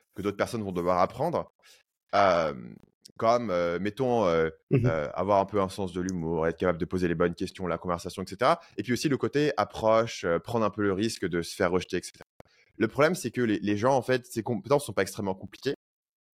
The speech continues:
Speaker 1: à apprendre, puisque t'as pas besoin de les, de les amener à un niveau exceptionnel. En fait, t'as pas besoin d'être, d'être Casanova pour, euh, pour être heureux dans ta vie.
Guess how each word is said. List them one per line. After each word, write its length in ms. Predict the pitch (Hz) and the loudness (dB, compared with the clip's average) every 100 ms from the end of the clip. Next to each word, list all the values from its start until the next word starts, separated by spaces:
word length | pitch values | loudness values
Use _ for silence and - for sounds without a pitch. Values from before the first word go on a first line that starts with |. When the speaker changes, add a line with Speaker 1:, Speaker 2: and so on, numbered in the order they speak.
| - | -6
Speaker 1:
à 120 | 82 | -2
apprendre, 340 | 87 143 147 143 | -2 0 -2 -4
puisque 140 | - | -4
t'as 40 | |
pas 80 | 92 | -2
besoin 160 | 98 107 | 0 -2
de 100 | 95 | 0
les, 240 | 90 87 | 0 0
de 140 | 92 87 | -2 -2
les 160 | 90 | 2
amener 220 | 95 104 | 2 4
à 80 | 98 | 2
un 100 | 90 | 2
niveau 240 | 92 95 90 | -2 0 -2
exceptionnel. 560 | - 87 - 110 135 | -2 -8 -2 2 2
En 60 | 90 | 2
fait, 140 | 90 | 0
t'as 100 | 90 | 0
pas 80 | 87 | 2
besoin 260 | 95 101 95 | 2 2 0
d'être, 380 | 78 - 73 - - - _ _ _ _ _ _ - _ _ _ _ - | 0 0 0 -2 -20 -20 _ _ _ _ _ _ -20 _ _ _ _ -2
d'être 260 | 95 95 - | -2 -2 -6
Casanova 540 | - 95 104 101 107 107 | -4 -2 0 2 2 2
pour, 320 | - 82 78 | -2 -6 -4
euh, 120 | 73 71 64 _ _ _ _ _ _ _ _ _ - - | -4 -6 -16 _ _ _ _ _ _ _ _ _ -20 -4
pour 160 | 98 | 2
être 160 | 92 104 | 2 4
heureux 100 | 104 | 2
dans 120 | 101 | 2
ta 100 | 110 | 0
vie. 180 | 139 | 0